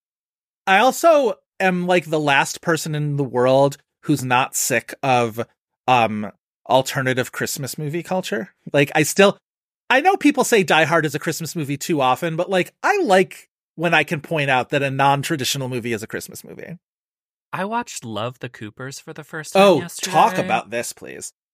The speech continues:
Speaker 2: That is hardly, I, it's not really, it feels like an alternative Christmas movie because it,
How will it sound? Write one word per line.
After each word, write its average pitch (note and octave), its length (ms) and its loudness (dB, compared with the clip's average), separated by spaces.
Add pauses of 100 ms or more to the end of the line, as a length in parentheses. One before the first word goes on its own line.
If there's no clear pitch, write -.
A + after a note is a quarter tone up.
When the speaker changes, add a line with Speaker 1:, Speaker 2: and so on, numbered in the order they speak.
(120)
Speaker 2:
That C4+ 180 4
is D#4+ 100 -2
hardly, A3 580 0
I, G3 100 2
it's G#3+ 280 -2
not D4+ 420 0
really, G3 520 -2 (160)
it F#3 100 -2
feels C#4+ 500 -2
like F3 200 2
an D3 80 0
alternative B2 580 -2
Christmas - 480 -6
movie A2 300 -4
because B2 340 -6
it, B2+ 180 -10